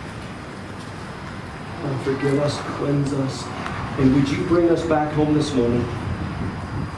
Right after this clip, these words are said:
I pray, God, that you would work in,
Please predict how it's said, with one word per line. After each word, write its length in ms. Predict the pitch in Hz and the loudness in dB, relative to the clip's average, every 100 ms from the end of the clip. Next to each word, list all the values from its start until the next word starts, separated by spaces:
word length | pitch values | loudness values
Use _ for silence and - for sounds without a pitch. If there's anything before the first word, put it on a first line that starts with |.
| - - - - - - - - - - - - - - - - - - - - - - - - - - - - 131 127 127 - - - - - - - - - - - - - - - - - - - - - - - - | -10 -10 -10 -10 -10 -10 -10 -10 -10 -10 -10 -10 -10 -10 -10 -10 -10 -8 -6 -4 -2 -4 -6 -8 -8 -10 -8 -6 -4 -4 -4 -6 -10 -12 -12 -12 -12 -12 -12 -12 -12 -12 -10 -10 -10 -12 -12 -10 -10 -10 -10 -12 -12 -12 -10
I 40 | 120 | -6
pray, 220 | 143 131 | 0 2
God, 200 | 123 123 | 2 0
that 160 | 123 | 0
you 100 | 127 | 2
would 160 | 131 127 | 2 2
work 220 | 131 127 | 2 4
in, 80 | 135 | 2